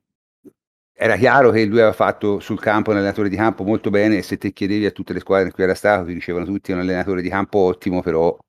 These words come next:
è una persona che non si può assolutamente sostenere." Ha resistito tre anni al Napoli, non so come, quattro, quante-, quanto c'è stato, ma non so neanche io come. Eh,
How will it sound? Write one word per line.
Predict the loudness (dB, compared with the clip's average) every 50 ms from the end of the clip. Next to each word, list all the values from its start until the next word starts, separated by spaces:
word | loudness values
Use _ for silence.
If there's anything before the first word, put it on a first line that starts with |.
| _ _ _ _ _ _ _ _ _ _ _ _ _ _ _
è | -4 -2
una | -2 0 0
persona | -2 -2 -4 -6 -4 -2 -2 -2
che | -2 -2
non | -2 -2 -4 -6
si | -8 -10 -8
può | -4 0 2 2 2 2 2
assolutamente | 0 -2 -6 -8 -8 -6 -6 -6 -4 -4 -4 -6 -6 -6 -4 -4 -2 -2 -4 -4 -6 -6 -8 -8 -8 -10 -12 -14 -20 _
sostenere." | _ -18 -8 -8 -8 -6 -2 0 2 2 4 2 2 0 -4 -6 _ _ _ _ _ _ _ _ _ _ _ _ _ -20 -18 -18 -20 -20 _ _ _ _
Ha | -6 -6 -2
resistito | -2 -2 -2 -2 -4 -10 -4 0 0 2
tre | 2 2 2
anni | 4 4 4 2
al | 2
Napoli, | 2 2 2 2 2 2 2 0
non | 0 0 -2
so | -4 -6 -8
come, | -4 0 0 0 0 0 -4 -4
quattro, | -2 0 0 0 -2 -4 -6
quante-, | -8 -6 -6 -8 -8 -8 -10 -8
quanto | -8 -6 -6 -6
c'è | -10 -12
stato, | -6 -2 -2 0 0 -2 -4
ma | -8 -10
non | -12 -12 -14 -18 -20 -20 _ _ _
so | _ -6 -4
neanche | -2 -2 -4 -4 -4 -4
io | -4 -4 -2
come. | -2 -2 -4 -4 -6 -12 _ _ _ _ _ _ _ _ _ _ _ _ _ _ _ _ -14
Eh, | -12 -12 -10 -10 -10 -10 -10 -10 -10 -12 -14 -16